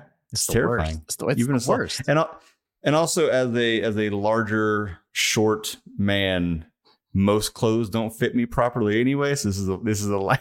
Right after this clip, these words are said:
Speaker 2: <laughs> <laughs> It's the life I already live. So I'm good. <laughs>
Speaker 1: Yeah. All right. Yeah. Let's just, let's just go,
Speaker 2: Um,
Speaker 1: let's just go with clothes that don't fit properly. That's
Speaker 2: Clothes
Speaker 1: just
Speaker 2: that don't fit. I think,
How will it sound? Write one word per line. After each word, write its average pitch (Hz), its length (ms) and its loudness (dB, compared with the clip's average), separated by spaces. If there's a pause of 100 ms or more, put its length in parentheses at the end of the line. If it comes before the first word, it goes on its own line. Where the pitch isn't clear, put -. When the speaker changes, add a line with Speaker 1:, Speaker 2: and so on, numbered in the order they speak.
Speaker 2:
<laughs> - 80 -20 (240)
<laughs> - 260 -10
It's - 340 -4
the 180 160 -2
life 180 160 2 (100)
I - 200 -4
already - 380 -2 (1000)
live. - 100 2
So 165 280 2
I'm 147 100 4 (180)
good. 143 420 0 (400)
<laughs> - 140 -6
Speaker 1:
Yeah. 127 280 2 (120)
All 170 200 2
right. 165 180 2
Yeah. 165 180 4
Let's 151 220 2
just, 247 240 2
let's 269 220 0
just 269 220 -2
go, 156 280 2
Speaker 2:
Um, - 80 -6
Speaker 1:
let's 143 220 -4
just 147 220 -4
go 139 140 0
with 131 140 -4
clothes 127 280 -2
that 104 100 -4
don't 110 180 -2
fit - 220 -6
properly. 104 420 -4
That's 113 300 -6
Speaker 2:
Clothes 123 140 4
Speaker 1:
just 117 80 -2
Speaker 2:
that 120 40 2
don't 117 220 0
fit. 90 200 2
I 98 60 0
think, 107 240 -2